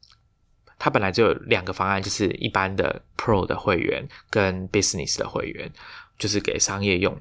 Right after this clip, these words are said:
的。那后来它又增加了一个叫 Professional，然后把 Pro 变成那个 Plus，就是大家可以感觉到吧，比较低阶的那个感觉。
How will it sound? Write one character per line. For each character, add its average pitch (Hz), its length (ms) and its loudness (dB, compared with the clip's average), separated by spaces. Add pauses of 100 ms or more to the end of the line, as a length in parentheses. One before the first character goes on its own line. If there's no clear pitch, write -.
的。 - 100 -10 (400)
那 135 100 4
后 151 160 4
来 117 120 6
它 120 140 2
又 120 100 6
增 110 220 4
加 98 320 4
了 98 260 2
一 - 80 -2
个 107 120 2
叫 101 120 2
Professional， 95 720 -2 (160)
然 - 100 2
后 107 80 6
把 90 160 2
Pro 101 320 2
变 98 280 2
成 98 360 -4 (300)
那 92 160 0
个 - 420 -2
Plus， - 500 2 (180)
就 101 100 -4
是 95 160 -2 (300)
大 107 80 4
家 101 80 4
可 - 100 -8
以 98 60 0
感 73 120 2
觉 76 140 -4
到 95 100 4
吧， 90 160 -2
比 - 80 -12
较 98 120 0
低 101 200 -6
阶 95 220 2
的 90 140 0
那 92 80 0
个 95 80 2
感 - 120 -6
觉。 - 320 -2